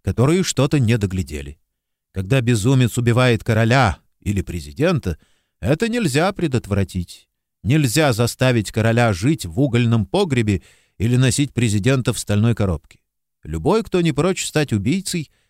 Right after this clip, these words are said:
может прикончить его. В этом безумец похож на мученика. Он тоже не от мира сего. Настоящий фанатик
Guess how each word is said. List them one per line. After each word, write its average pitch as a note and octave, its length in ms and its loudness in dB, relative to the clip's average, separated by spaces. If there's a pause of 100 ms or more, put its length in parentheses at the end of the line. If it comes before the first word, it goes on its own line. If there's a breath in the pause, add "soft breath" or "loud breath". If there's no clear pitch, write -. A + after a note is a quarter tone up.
(140)
может F3+ 500 0
прикончить C3 680 -2
его. E2+ 280 -2 (680)
В D#2+ 160 -8
этом C3+ 640 0
безумец A#2 500 -2
похож A2 440 -2
на G#2 120 0
мученика. D#2+ 680 -4 (420)
Он C3 280 0
тоже F#3 480 2
не D3 200 2
от - 140 -2
мира G#2+ 320 2
сего. F#2+ 440 -2 (760)
Настоящий C#3 680 0
фанатик C#3+ 540 -2